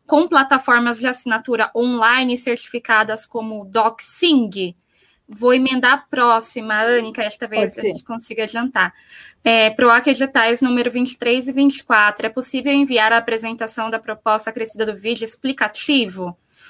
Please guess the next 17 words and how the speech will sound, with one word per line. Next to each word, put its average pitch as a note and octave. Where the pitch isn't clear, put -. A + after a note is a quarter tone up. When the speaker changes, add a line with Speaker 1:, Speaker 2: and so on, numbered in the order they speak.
Speaker 1:
O A#3
edital A#3
não C#4
prevê D#4
essa C#4
possibilidade, B3
porém B3+
o C#4+
sistema C4+
de A#3+
inscrição C4
da C4+
linha B3+
vinte B3
e -
quatro, B3+
sim. G#3+